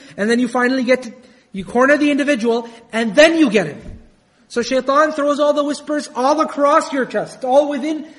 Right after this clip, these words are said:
your chest. And then your heart is now enclosed with whispers all around it. It has nothing but, it can, no, but to submit. It can't do anything.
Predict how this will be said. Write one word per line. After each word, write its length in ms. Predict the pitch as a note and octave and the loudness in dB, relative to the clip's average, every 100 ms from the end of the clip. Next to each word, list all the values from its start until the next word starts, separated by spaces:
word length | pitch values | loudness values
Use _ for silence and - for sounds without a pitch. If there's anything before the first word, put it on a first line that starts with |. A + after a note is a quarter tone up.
| - | -4
your 180 | B3 B3 | -2 0
chest. 360 | A#3+ F#3 - | -2 -6 -6
And 160 | A#3 A#3 | -4 0
then 320 | C#4+ D#4 - - - | 0 -2 -8 -14 -4
your 140 | G#3 | -4
heart 360 | - G#3+ A#3 G#3+ | -2 -2 -2 -4
is 200 | F#3 E3+ | -10 -8
now 200 | G3 G#3 | -6 -6
enclosed 540 | F#3 - G3+ G#3+ E3+ | -10 -8 -2 -2 -2
with 140 | F#3 | -4
whispers 400 | F3 F#3+ G3+ G3 | -4 -6 -6 -6
all 160 | F#3 F3+ | -4 -4
around 300 | E3+ G3 A3 | -4 -4 -4
it. 80 | C#4 | -6
It 340 | - - - | -10 -14 -6
has 180 | C#4+ B3 | -2 -2
nothing 340 | G3+ A3 A#3 G3+ | -4 -6 -6 -6
but, 220 | G3+ - | -8 -10
it 120 | G#3+ | -12
can, 180 | G3+ G#3+ | -10 -10
no, 120 | G#3 G#3+ | -8 -4
but 200 | G3+ G3 | -4 -6
to 80 | |
submit. 380 | E3+ D#3 D3+ - | -12 -12 -14 -16
It 100 | E3+ | -12
can't 180 | F#3+ G#3+ | -8 -6
do 120 | G3+ | -4
anything. 340 | F3+ E3 D#3 | -6 -8 -14